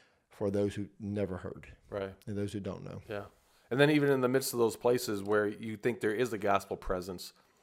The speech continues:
Speaker 2: there's still people that have never heard.
Speaker 1: Yeah.
Speaker 2: Uh, you know, they're, they're, people are being born every day, obviously,
Speaker 1: Yeah.
Speaker 2: and they are growing up. And sometimes, you know, the church is extremely effective in those areas, and they are sharing the gospel. And, but
Speaker 1: Right.
Speaker 2: sometimes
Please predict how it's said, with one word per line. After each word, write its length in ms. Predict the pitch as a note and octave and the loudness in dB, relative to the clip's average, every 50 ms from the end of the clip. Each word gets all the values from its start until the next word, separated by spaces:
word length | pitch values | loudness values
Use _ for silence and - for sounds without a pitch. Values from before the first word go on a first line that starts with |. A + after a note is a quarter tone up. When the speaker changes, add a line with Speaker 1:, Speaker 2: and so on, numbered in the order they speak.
| _ _ _ _ | _ _ _ _
Speaker 2:
there's 140 | - A2+ - | -8 -6 -4
still 160 | - B2 G#2+ | -2 -2 -2
people 240 | - A2 G2+ - G2 | 0 -2 -6 -4 -2
that 100 | F#2+ F2 | -2 -2
have 120 | F2+ F2 | -2 -4
never 240 | F#2+ F2+ E2+ E2 F2 | -4 -6 -6 -6 -8
heard. 320 | - - E2 C#2+ C2+ - - | -8 -8 -8 -8 -8 -10 -12
Speaker 1:
Yeah. 220 | - G#2+ F#2 E2+ D#2+ D#2 - - - | -12 -10 -8 -8 -10 -12 -14 -14 -10
Speaker 2:
Uh, 260 | E2+ F2+ F2+ D2 - - | -6 -6 -6 -6 -6 -10
you 140 | - G2+ F#2+ | -10 -8 -8
know, 100 | F2+ E2+ | -6 -6
they're, 200 | F2 F2+ F#2 F#2 F#2+ G2+ | -6 -6 -8 -8 -10 -8
they're, 260 | G2+ A2 G#2 G#2 G2+ G2 - - - - _ _ - _ _ _ | -2 -2 0 0 -2 -4 -10 -16 -20 -20 _ _ -20 _ _ _
people 240 | - - A#2+ - A2 G2+ | -10 -10 -6 0 2 4
are 140 | G2+ G2+ | 4 4
being 340 | G2 G2 G2 G#2+ G#2+ G#2+ G2+ | 2 0 -4 -6 -6 -6 -4
born 240 | F#2+ G2+ G#2 G#2 G2+ F#2+ | -2 0 0 0 0 2
every 240 | G#2 A2 G2 G#2+ G2+ | 0 0 0 0 -4
day, 320 | F#2+ G#2 G#2 G#2 G2+ G2 | 2 4 4 4 4 4
obviously, 720 | E2 F2 G2 G2 F#2+ F#2+ F#2 F2+ - - F#2 F#2 F2+ E2 - - - - | 2 2 2 2 0 -2 -4 -4 -4 -4 -4 -4 -6 -6 -10 -16 -14 -10
Speaker 1:
Yeah. 140 | - D2 - | -8 -6 -4
Speaker 2:
and 420 | G#2+ F#2 F#2+ F#2 F#2 F2+ F#2+ G#2+ - | 0 0 0 0 -2 -6 -8 -10 -10
they 260 | G#2+ G#2 G2 A2 A2 A2+ | -10 -6 -2 0 2 2
are 120 | G2+ G2 | 2 0
growing 400 | F#2 F#2 G#2 G#2 G#2 G#2+ G#2 G2+ | 0 0 2 2 4 2 2 2
up. 280 | G2+ G#2 G2+ G2 - - | 2 2 2 0 -2 -4
And 300 | F#2 F#2+ F#2+ F#2+ F#2 F2+ | -6 -4 -4 -4 -6 -6
sometimes, 640 | - - A#2+ A#2 A#2 - A#2+ A2+ A2+ G#2+ G#2 G2+ | -2 0 0 0 2 2 2 2 2 2 -2 -6
you 140 | A2 - A#2 | -8 -6 -2
know, 100 | A2 G#2 | 0 2
the 80 | G2+ G2 | 2 0
church 240 | - - A2+ G#2+ - | 0 0 -2 -2 -2
is 160 | G2 F2+ F#2 | -4 -6 -6
extremely 520 | F#2+ - - - - B2+ A#2 A2+ G#2+ G2+ | -8 -8 -8 -6 -4 -2 0 0 2 0
effective 460 | G2 - - A2+ G2+ - - G#2 E2 | 0 2 2 2 2 2 0 -2 -2
in 280 | E2+ F2+ A#2+ B2 B2 A2+ | -2 -2 -2 -2 -2 0
those 240 | G#2+ G2+ G2+ F#2 - | 0 0 -2 -2 -4
areas, 360 | F#2 G2 F#2+ G2 G2 G2 F#2+ | -4 -2 0 0 0 2 2
and 140 | G#2 G#2 A2 | 0 0 2
they 100 | A2 A2 | 2 2
are 220 | A2+ A#2+ B2 A2+ | 4 4 4 2
sharing 380 | - - - G#2 G2+ G2 F#2+ F#2+ | 0 -2 -2 -2 0 -2 -2 -4
the 80 | F#2+ | -4
gospel. 440 | F2+ G2 G2 G2 G2 - - A#2 A2+ | -2 -2 0 0 -2 -2 -2 -2 -2
And, 160 | G#2+ G#2+ G#2+ | -2 -2 0
but 140 | G#2+ B2+ A#2 | -2 -2 -2
Speaker 1:
Right. 60 | - | 0
Speaker 2:
sometimes 560 | - C#3+ C3 C3+ - A2 A2 A2+ A#2 A2+ - | 0 0 0 2 2 2 2 2 -2 -4 -8